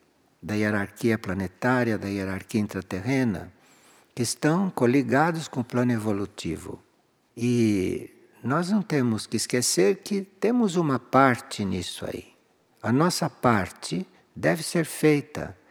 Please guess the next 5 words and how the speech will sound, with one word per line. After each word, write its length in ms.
a 120
nossa 320
parte 760
deve 320
acontecer. 920